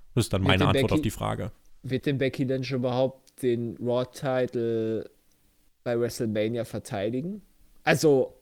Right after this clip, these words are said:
Speaker 2: wird sie überhaupt bis dahin noch Champion? Äh, die wird doch, die ist ja dann ein Jahr schon Champion, ne? Also
Speaker 1: Genau
Speaker 2: ein bisschen
Speaker 1: ein
Speaker 2: länger
Speaker 1: Jahr
Speaker 2: noch.
Speaker 1: wär's dann.
Speaker 2: Ah, nee, Quatsch, die hat sie da gewonnen, stimmt, von,
Speaker 1: Ja.
Speaker 2: von Ronda Rousey, ja.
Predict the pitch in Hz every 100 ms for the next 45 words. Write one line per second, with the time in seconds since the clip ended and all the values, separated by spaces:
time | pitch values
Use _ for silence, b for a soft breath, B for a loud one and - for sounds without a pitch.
0 | _ 120 139 - 143 131 127 135 - 127
1 | - 127 123 117 - 123 127 - 95 156
2 | 214 143 B B B 135 135 160 156 135
3 | 165 165 185 185 123 110 120 113 - 110
4 | 113 170 165 - - 120 120 110 110 127
5 | 135 131 110 101 - 113 101 107 b b
6 | b 139 165 - 151 - 127 123 127 127
7 | 113 120 104 - 104 - - 107 113 104
8 | 101 95 98 98 95 92 98 98